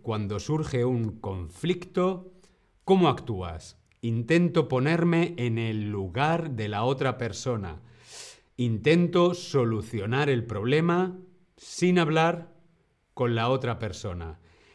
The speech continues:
Me cuesta entender la posición de la otra persona. ¿Cómo actúas ante un problema?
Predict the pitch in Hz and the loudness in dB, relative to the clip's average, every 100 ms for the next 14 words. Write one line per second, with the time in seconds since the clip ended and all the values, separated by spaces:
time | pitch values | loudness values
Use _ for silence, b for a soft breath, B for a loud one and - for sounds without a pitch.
0 | b 104 117 107 139 175 175 180 175 175 | b -2 -2 0 2 2 2 2 2 2
1 | 113 113 107 104 107 120 151 160 - 113 | -2 -4 -4 -6 -2 0 0 -2 -6 -4
2 | 113 104 - 104 - 98 - 131 143 151 | -2 -4 -4 -8 -8 -10 -6 -2 0 0
3 | 156 - 113 110 101 104 113 113 - 104 | -4 -6 -6 -4 -4 -2 -2 -4 -6 -8
4 | 82 - 82 80 78 _ _ _ _ _ | -10 -10 -10 -12 -16 _ _ _ _ _
5 | _ _ _ _ - 175 180 185 180 110 | _ _ _ _ 2 4 6 6 4 -2
6 | - - 151 160 160 - - 127 135 135 | -4 -2 4 4 2 -4 -4 -2 0 2
7 | 139 139 - 143 143 147 143 - - 135 | 0 0 -2 0 0 -2 -6 -14 -6 -2
8 | 135 131 127 104 85 | 0 2 0 -2 -6